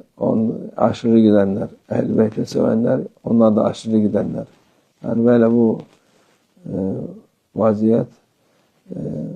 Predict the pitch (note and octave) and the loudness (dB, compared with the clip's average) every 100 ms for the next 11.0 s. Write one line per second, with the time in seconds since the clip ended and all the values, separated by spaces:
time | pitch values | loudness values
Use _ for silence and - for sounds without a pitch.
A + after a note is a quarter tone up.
0 | - _ A2+ A#2+ - A2 G2+ G#2 - G#2+ | -16 _ -6 -4 -2 0 2 0 0 0
1 | A2 A2 G#2 G2+ G#2+ C3 C3+ G3+ B3 _ | 2 2 2 -2 -6 -2 -2 -2 -10 _
2 | _ _ _ _ _ - - - C#3 C3 | _ _ _ _ _ -14 -12 -10 -8 -2
3 | - - A2 A2 G#2+ G#2+ - - _ _ | -2 0 0 2 2 0 -4 -16 _ _
4 | _ _ _ _ _ - B2+ A#2 B2+ E3+ | _ _ _ _ _ -14 -12 -10 -12 -14
5 | - _ _ _ A#2+ A#2 A2+ A2+ G#2 - | -20 _ _ _ 2 4 6 4 0 -6
6 | - _ _ _ _ _ _ F#3+ - - | -12 _ _ _ _ _ _ -14 -8 -8
7 | - - - G#3 A3 _ _ _ _ _ | -8 -10 -10 -14 -20 _ _ _ _ _
8 | - B2 A#2 G#2 - - - - - C3+ | -4 0 0 0 -6 -4 -4 -4 -2 2
9 | C3 A2+ G#2+ G#2+ G#2+ G#2+ - A2+ G2+ A2+ | 4 4 4 4 2 0 -2 0 0 2
10 | C3+ D#3+ - _ _ _ _ _ G#3 | 2 0 -6 _ _ _ _ _ _